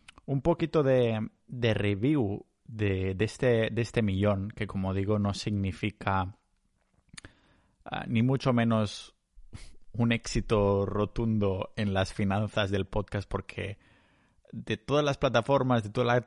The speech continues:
tipo de creación de contenido que existe, el podcast debe ser seguramente el más chungo que hay, ah, para, para monetizar. Ah, bueno, mm, tal vez no tan directamente, pero al menos en el mío, porque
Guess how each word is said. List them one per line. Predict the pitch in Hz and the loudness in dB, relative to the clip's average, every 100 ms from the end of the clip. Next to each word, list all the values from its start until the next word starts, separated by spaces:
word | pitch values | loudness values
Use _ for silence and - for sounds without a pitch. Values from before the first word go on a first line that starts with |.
| - | -2
tipo | 123 123 | 0 4
de | 117 | 2
creación | 110 110 - 117 | 2 0 0 0
de | 110 | 0
contenido | 117 110 113 110 | 2 2 4 2
que | |
existe, | 107 90 123 - 135 127 127 - _ _ _ _ _ | 0 -2 -6 -4 -2 -2 -2 -12 _ _ _ _ _
el | 117 113 | -2 0
podcast | - 131 - 135 | 0 0 2 2
debe | 120 113 | 4 2
ser | - 123 | 2 0
seguramente | 113 - 104 120 131 107 104 110 160 - _ _ _ _ _ _ | 0 0 2 4 4 4 2 0 -6 -8 _ _ _ _ _ _
el | 113 | -2
más | 101 107 123 - - | 2 4 4 0 -14
chungo | - 131 131 131 | -2 2 4 2
que | - 101 | 2 2
hay, | 90 101 147 _ _ _ _ _ | 2 0 -4 _ _ _ _ _
ah, | - 98 92 90 _ | -6 -2 -2 -6 _
para, | 104 98 92 92 90 90 95 - - - - | 2 2 0 -2 -4 -6 -10 -12 -16 -16 -6
para | - - | -4 -4
monetizar. | 104 104 98 - 101 - - - - - - - - | -2 0 0 -2 -4 -4 -4 -10 -18 -20 -14 -12 -12
Ah, | - - - | -6 -6 -2
bueno, | 120 92 82 - - - - - _ - | -2 -2 -4 -14 -20 -20 -20 -20 _ -6
mm, | 123 120 120 113 110 110 - _ _ _ _ | -2 0 2 2 0 -2 -6 _ _ _ _
tal | 135 165 | 4 4
vez | 170 | 2
no | 151 131 | 2 0
tan | - 131 135 | 2 2 4
directamente, | 127 120 107 107 147 147 147 | 4 4 2 2 2 2 2
pero | 139 | 6
al | 110 | 6
menos | 107 127 135 | 6 2 2
en | 120 107 | 2 2
el | 101 | 2
mío, | 110 135 113 | 2 2 2
porque | 101 104 95 107 101 98 | 2 0 0 0 0 -2